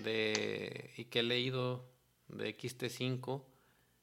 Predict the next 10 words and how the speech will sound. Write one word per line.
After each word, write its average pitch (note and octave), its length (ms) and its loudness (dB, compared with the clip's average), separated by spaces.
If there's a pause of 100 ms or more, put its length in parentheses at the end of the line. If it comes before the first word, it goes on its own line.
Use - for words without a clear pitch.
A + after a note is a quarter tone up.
(100)
precisamente, A2+ 720 -2
por - 140 -6
ejemplo, G#2 500 -6
parte G#2+ 380 4
del F#2+ 580 -4
enfoque G#2+ 560 2
maravilloso G#2 580 -2
que G#2 100 -12
traen G#2+ 300 -2
el, G2+ 280 -6